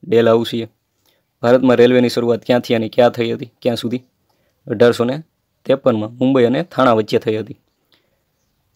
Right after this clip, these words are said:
ભારતમાં અંગ્રેજ ટપાલની સ-, પદ્ધતિ કોણે શરૂ કરી હતી? ડેલહાઉસીએ.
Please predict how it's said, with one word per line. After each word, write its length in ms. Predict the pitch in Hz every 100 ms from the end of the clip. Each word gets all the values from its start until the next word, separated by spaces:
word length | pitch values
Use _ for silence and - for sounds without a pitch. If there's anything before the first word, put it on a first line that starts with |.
| _
ભારતમાં 420 | 113 120 160 175 151
અંગ્રેજ 280 | 156 160
ટપાલની 380 | - - 127 123
સ-, 140 | 120 - - _ _
પદ્ધતિ 340 | - 123 110 107
કોણે 240 | 143 147
શરૂ 240 | 135 117 110
કરી 220 | 110 107
હતી? 160 | 123 - _ _ _
ડેલહાઉસીએ. 640 | 175 123 120 117 - 123